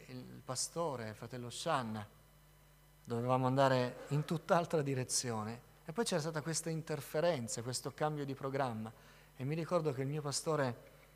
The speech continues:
non ha mai detto una parola, mm, del tipo "rimani", eh,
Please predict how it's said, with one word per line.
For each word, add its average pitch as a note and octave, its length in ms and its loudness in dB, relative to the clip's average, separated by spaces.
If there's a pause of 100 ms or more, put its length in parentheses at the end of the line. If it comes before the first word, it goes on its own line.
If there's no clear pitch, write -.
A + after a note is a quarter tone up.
(400)
non C3 120 0
ha C3+ 80 4
mai D#3 380 4
detto C#3+ 320 0
una C3+ 120 2
parola, A#2+ 720 2 (880)
mm, C#3+ 60 -14 (1040)
del B2 160 -10
tipo B2 220 -4
"rimani", A#2+ 680 4 (760)
eh, - 300 -18